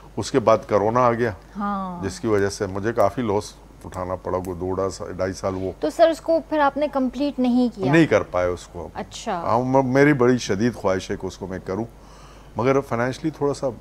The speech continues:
Speaker 2: जाहिर है, हाँ,
Speaker 1: मसला
Speaker 2: हाँ।
Speaker 1: होता है ना।
Speaker 2: होता है, होता है।
Speaker 1: हाँ।
Speaker 2: एक चीज़ अगर बीच में रुक जाए तो उसको फिर
Speaker 1: तो
Speaker 2: complete
Speaker 1: तकरीबन
Speaker 2: करना।
Speaker 1: उसमें मेरे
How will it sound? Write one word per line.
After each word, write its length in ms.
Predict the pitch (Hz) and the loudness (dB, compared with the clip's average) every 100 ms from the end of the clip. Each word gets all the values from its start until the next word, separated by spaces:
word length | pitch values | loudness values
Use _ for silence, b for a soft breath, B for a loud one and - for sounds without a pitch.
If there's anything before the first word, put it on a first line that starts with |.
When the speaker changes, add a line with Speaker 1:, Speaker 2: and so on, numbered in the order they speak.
| - - - - 226 | -16 -20 -20 -14 -4
Speaker 2:
जाहिर 380 | 220 214 202 | -2 -2 -4
है, 140 | 175 190 | -6 -10
हाँ, 340 | 180 156 - 98 | -12 -12 -12 -12
Speaker 1:
मसला 240 | 87 98 | -8 -8
Speaker 2:
हाँ। 60 | 92 | -8
Speaker 1:
होता 240 | 85 - | -8 -8
है 60 | 80 | -6
ना। 100 | 214 | -6
Speaker 2:
होता 240 | - 208 | -6 -4
है, 180 | 175 170 | -4 -6
होता 260 | 190 - | -10 -8
है। 120 | 170 160 | -8 -6
Speaker 1:
हाँ। 180 | 190 | -4
Speaker 2:
एक 60 | 208 | -4
चीज़ 360 | - 226 220 214 | -4 -4 -2 -2
अगर 240 | 208 214 | -2 -2
बीच 340 | 196 214 208 | -2 -4 -4
में 140 | 214 202 | -4 0
रुक 140 | 220 | 0
जाए 280 | 202 220 208 | 2 0 0
तो 140 | 226 | 0
उसको 260 | 208 - 220 | -2 -2 -6
फिर 380 | - 226 202 185 | -4 -4 -4 -4
Speaker 1:
तो 140 | - | -6
Speaker 2:
complete 340 | 196 208 220 196 | -6 -2 0 2
Speaker 1:
तकरीबन 240 | - 165 | 2 4
Speaker 2:
करना। 80 | 170 | 4
Speaker 1:
उसमें 180 | 156 151 | 2 2
मेरे 260 | 127 120 | 4 2